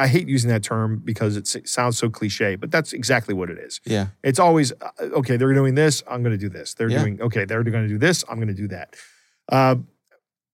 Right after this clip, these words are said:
Speaker 1: these bad guys will adapt, and now they're attacking via S M S messages, or by the term I hate, smishing, which is,
Speaker 2: <laughs>
Speaker 1: doesn't really tell you what it is, right?
Speaker 2: Right.
Speaker 1: It's just fake
Speaker 2: Right.
Speaker 1: S M S messages. Uh, but the reason they're going to,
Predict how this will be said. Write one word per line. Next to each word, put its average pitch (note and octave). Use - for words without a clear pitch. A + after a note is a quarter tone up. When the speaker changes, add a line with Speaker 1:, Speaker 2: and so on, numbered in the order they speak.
Speaker 1:
these F3
bad G#3+
guys D#3
will C#3+
adapt, C3
and C#3+
now E3
they're G3+
attacking C#3
via C3
S C#3
M C#3
S F3+
messages, G#2+
or A#2
by B2
the A2
term C3
I A#2
hate, G#2+
smishing, G#2+
which -
is, G2+
Speaker 2:
<laughs> F3+
Speaker 1:
doesn't C3+
really A#2
tell D3+
you B2
what A2+
it A2+
is, G#2
right? G#2
Speaker 2:
Right. A#2+
Speaker 1:
It's A#2
just C#3
fake C3
Speaker 2:
Right. B2+
Speaker 1:
S A#2
M A2+
S G#2+
messages. F#2+
Uh, C3+
but E3+
the F3
reason C#4
they're G#3+
going F3+
to, E3